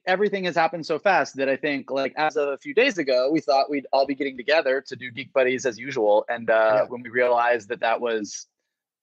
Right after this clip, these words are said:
Speaker 1: probably not the smartest idea, uh, and now that we're all quarantined for the indefinite future, um, we're doing it this way. I think, I think we now, now, like, I'm looking at my face versus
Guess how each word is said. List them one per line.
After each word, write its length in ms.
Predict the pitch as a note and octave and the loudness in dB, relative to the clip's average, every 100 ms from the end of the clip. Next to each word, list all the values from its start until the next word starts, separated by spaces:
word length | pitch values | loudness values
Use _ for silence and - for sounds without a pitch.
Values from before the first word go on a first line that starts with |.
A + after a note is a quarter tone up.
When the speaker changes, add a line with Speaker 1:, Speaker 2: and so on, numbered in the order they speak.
| _ | _
Speaker 1:
probably 560 | - C#4+ D4+ D#4 G3 E3 | -2 2 4 4 2 2
not 200 | C3 B2 | 2 -2
the 80 | B2+ | -6
smartest 380 | B2+ A#2 G#2 | -4 -4 -2
idea, 400 | A#2 G#2 G#2 C3 - | -4 -2 -2 -2 -2
uh, 760 | C#3 C3 C3 B2+ B2+ B2+ B2 A#2+ - | 0 2 2 2 2 2 0 -4 -8
and 280 | E2+ C3+ C3 | -8 -6 -2
now 180 | B2+ B2+ | 0 0
that 120 | A#2+ | 0
we're 140 | C3 B2 | 0 0
all 120 | A#2+ | 0
quarantined 720 | - C3+ B2+ B2 C3 B2 A2 | -2 -2 -2 -4 -4 -4 -4
for 100 | B2+ | -4
the 180 | A#2 A#2 | -4 -4
indefinite 460 | C3+ B2 A2+ A#2 G#2+ | -2 0 0 -2 -6
future, 400 | G#2+ - B2 D#3 _ - _ - | -6 0 0 0 _ -20 _ -2
um, 400 | D3 C#3+ C#3+ C#3 | 2 4 2 0
we're 100 | D3 | -2
doing 180 | E3 E3 | -2 0
it 80 | D3+ | -2
this 140 | G3 | -2
way. 160 | C3 A2+ | -4 -4
I 60 | A#2 | -2
think, 220 | F#3+ F#3 | -2 0
I 80 | G3 | 0
think 180 | A#3 B3 | 0 0
we 100 | B3 | -4
now, 200 | F#3 F#3 E3+ | 0 0 2
now, 200 | F3+ G#3+ | 0 2
like, 120 | F#3+ | 0
I'm 100 | E3+ | -2
looking 300 | E3 G3 G3+ | -4 -4 -6
at 100 | E3+ | -8
my 200 | C#3+ D3+ E3 | -6 -4 -4
face 320 | D#3+ D3 C3+ | -4 -6 -6
versus 680 | C#3 C#3 C3+ A#2+ G#2+ - | -8 -6 -8 -10 -10 -14